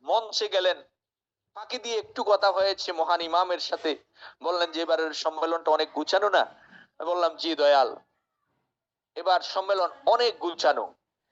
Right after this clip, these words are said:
যে কথা বলছি যে এত গুছানো সম্মেলনটা তিনি যোগ্য পিতার সুযোগ্য উত্তরসূরি, এটার মধ্যে কোনো লড়াই বাফি, কোনো সন্দেহ নাই।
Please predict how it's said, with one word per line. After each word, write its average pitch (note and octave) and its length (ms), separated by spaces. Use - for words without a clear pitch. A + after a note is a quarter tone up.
যে A3 180
কথা A#3+ 220
বলছি A#3 500
যে F3+ 400
এত A#3+ 300
গুছানো D4 720
সম্মেলনটা B3+ 840
তিনি A3 460
যোগ্য C#4 760
পিতার B3 580
সুযোগ্য D4 640
উত্তরসূরি, B3 880
এটার C4+ 400
মধ্যে C#4 320
কোনো C#4 260
লড়াই B3 540
বাফি, A#3+ 580
কোনো C#4+ 360
সন্দেহ C#4+ 640
নাই। B3+ 340